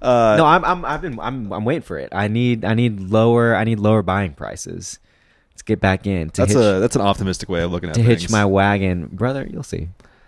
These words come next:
Speaker 1: All right, so those are the two masculinity takes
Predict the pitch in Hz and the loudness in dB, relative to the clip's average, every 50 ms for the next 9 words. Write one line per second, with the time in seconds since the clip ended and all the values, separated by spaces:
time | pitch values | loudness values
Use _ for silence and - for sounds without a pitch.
0 | _ _ _ _ _ - 113 113 107 98 95 92 - - - 127 120 113 113 110 | _ _ _ _ _ 2 4 6 6 4 2 0 -2 -2 0 4 6 6 6 6
1 | 110 110 107 104 104 - _ _ _ _ _ _ _ _ _ _ _ - - 165 | 6 6 4 4 2 -2 _ _ _ _ _ _ _ _ _ _ _ 4 6 6
2 | 170 151 156 143 131 - - 143 127 113 110 107 - - 113 107 104 104 101 98 | 8 8 8 6 4 4 4 2 4 4 2 2 0 -4 -2 -2 0 -2 -2 -2
3 | - 110 101 98 98 - - - - - | -2 -2 -2 -2 -2 -4 -6 -10 -10 -10